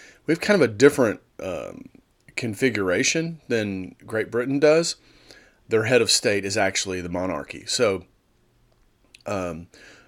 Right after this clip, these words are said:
King Charles the Third will be the new head of state in, uh, Great Britain, and Liz Truss will be the new prime minister of Great Britain. So interesting, uh, lots of change in the U K here just in the last week.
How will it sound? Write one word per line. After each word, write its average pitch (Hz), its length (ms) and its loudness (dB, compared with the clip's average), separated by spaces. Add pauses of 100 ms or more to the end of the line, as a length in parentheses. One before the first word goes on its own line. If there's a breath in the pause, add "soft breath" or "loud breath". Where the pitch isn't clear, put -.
(240 loud breath)
King 151 200 4
Charles 127 320 6
the 104 80 -6
Third 143 340 4
will 110 80 -2
be 110 140 -2
the 104 100 -4
new 101 140 -2
head 101 180 -4
of 92 80 -6
state 131 520 -2 (680)
in, 95 400 -6
uh, 73 440 -12
Great 101 260 -4
Britain, 151 400 2 (560 soft breath)
and 95 320 -6
Liz 131 260 6
Truss 104 480 0
will 101 100 -6
be 95 140 -6
the 87 140 -6
new 92 480 -6 (340)
prime 92 260 -6
minister 117 580 -4 (420 soft breath)
of 87 120 -14
Great 92 300 -4
Britain. - 440 -12 (500 loud breath)
So 92 360 -2
interesting, 123 640 0
uh, 90 220 -4
lots 123 400 2
of 110 80 -10
change 117 440 -2
in 104 100 -6
the 98 80 -4
U 101 180 -4
K 117 340 0
here 98 240 -2
just 98 320 -4
in 101 80 -6
the 95 80 -6
last 92 380 -4
week. 117 400 -2